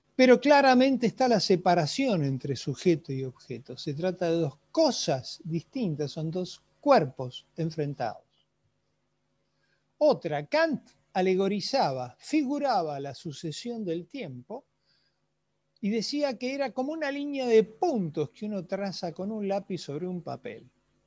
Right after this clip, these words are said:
Si uno mira, solo ve una línea de puntos trazada con un lápiz sobre un papel, no ve la sucesión temporal. Pero claro, como él se imagina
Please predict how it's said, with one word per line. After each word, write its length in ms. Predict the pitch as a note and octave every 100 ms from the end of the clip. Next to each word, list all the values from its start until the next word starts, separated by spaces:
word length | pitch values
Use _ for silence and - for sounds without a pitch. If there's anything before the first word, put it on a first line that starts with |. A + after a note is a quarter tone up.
| _ _
Si 280 | - - D3
uno 200 | E3+ G3
mira, 480 | A3+ B3+ F#3+ B3+ D#4+ _ _ _ _ _ _ _ _ _
solo 460 | - - A3+ G3+
ve 160 | E3+ G3+
una 240 | G#3+ D#3
línea 320 | C#3+ F#3+ G3+
de 100 | F3+
puntos 440 | D3 G3 A3 G3 E3
trazada 640 | D#3+ C#3 - F#3 F3+ F3+
con 220 | F3 E3
un 140 | F#3 F3
lápiz 300 | F3+ G3 F3+
sobre 280 | D#3+ F3
un 140 | G#3 G3
papel, 500 | A3+ B3 D4+ A#2+ A2 - - _
no 240 | E3 F3+ F3
ve 280 | B3+ D#3 - _ _
la 140 | B2
sucesión 600 | B2+ C#3+ B2 C#3+ - D3
temporal. 640 | D3 B2+ B2 A2+ G#2+ F#2+ - _ _ _ _ _ _ _ _
Pero 240 | A#3 A#3+
claro, 400 | A#3+ C#4 E3 B2+
como 220 | C#3 D3+
él 100 | A#3
se 160 | A#3+ A#3+
imagina 760 | A#3 A3+ - C#4 B3 D3+ G#2+